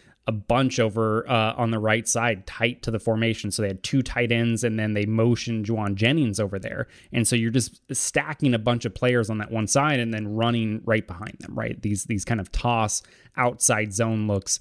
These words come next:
uh, that they love to do. And, and yeah, they were blocking it up well. And, and guys, I mean, on that, uh, touchdown run from Mitchell, I mean, he went well into the secondary before he was touched, right? And then he did a good job of, of finishing that run, breaking the tackle,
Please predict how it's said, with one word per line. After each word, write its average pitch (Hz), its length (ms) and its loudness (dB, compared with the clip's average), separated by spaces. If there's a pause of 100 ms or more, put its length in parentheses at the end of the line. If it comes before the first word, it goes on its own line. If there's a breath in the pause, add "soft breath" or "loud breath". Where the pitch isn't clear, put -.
(340 soft breath)
uh, 107 220 0
that 101 160 2
they 107 120 2
love 104 180 0
to - 100 -10
do. 104 280 2
And, 104 280 -2
and 104 260 0
yeah, 139 200 4
they 107 140 0
were 110 140 0
blocking 101 480 -2
it 113 100 2
up 120 180 0
well. 127 320 2
And, 110 260 0
and 110 180 -2
guys, 113 280 2
I 117 40 2
mean, 113 120 2
on 113 180 2
that, 117 240 0 (320 soft breath)
uh, 117 280 2
touchdown 127 440 2
run 113 200 2
from 110 200 0
Mitchell, 127 260 2
I 107 80 2
mean, 107 200 0
he 117 180 0
went 113 380 2
well 113 260 2
into 117 140 2
the 113 60 2
secondary 110 500 2
before 110 340 0
he 110 80 2
was 110 140 0
touched, - 320 -2
right? 117 180 2
And 120 140 2
then 120 80 4
he 151 100 4
did 147 160 6
a 147 40 -2
good 131 160 0
job 131 360 0
of, 113 320 0
of 107 140 -2
finishing 123 500 2
that 117 160 -2
run, 120 340 4
breaking 117 440 0
the 117 100 2
tackle, 120 560 0